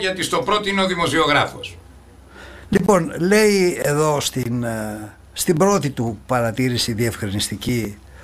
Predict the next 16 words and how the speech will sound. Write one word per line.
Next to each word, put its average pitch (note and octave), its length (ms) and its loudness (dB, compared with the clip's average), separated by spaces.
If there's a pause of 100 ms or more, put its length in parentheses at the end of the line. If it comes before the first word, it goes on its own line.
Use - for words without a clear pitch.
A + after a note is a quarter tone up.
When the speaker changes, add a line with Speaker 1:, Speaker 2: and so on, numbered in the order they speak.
(120)
Speaker 2:
ο A#2 100 -6
κύριος B2 400 0
Πικραμένος A#2 880 0 (640)
ότι C#3+ 320 2
εγώ D#3+ 300 4
δήλωσα D3+ 680 2 (680)
πως - 300 0
εξαιτίας C#3+ 960 0 (520)
της - 220 -2
υποστήριξής D#3 800 2
μου G2+ 260 0
στους G3+ 400 2
ρωσόφωνους D3 960 0
της - 160 -4
Ανατολικής A#2 560 0
Ουκρανίας, B2 580 -2